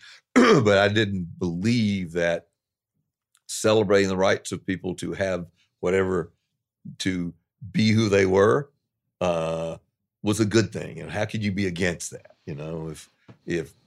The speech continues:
if Bruce Jenner felt that his, that he was Caitlyn Jenner,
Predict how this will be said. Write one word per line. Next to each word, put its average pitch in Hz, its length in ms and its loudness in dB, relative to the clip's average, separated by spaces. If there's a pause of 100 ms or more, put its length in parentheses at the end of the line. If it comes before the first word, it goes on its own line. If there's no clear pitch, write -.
(120)
if - 180 -4
Bruce 98 300 0
Jenner 104 540 -2 (220)
felt 107 360 0
that 85 120 -4
his, 95 400 -4 (480)
that 85 140 -4
he 110 220 0
was 87 200 -4
Caitlyn 113 460 -2
Jenner, 127 520 -2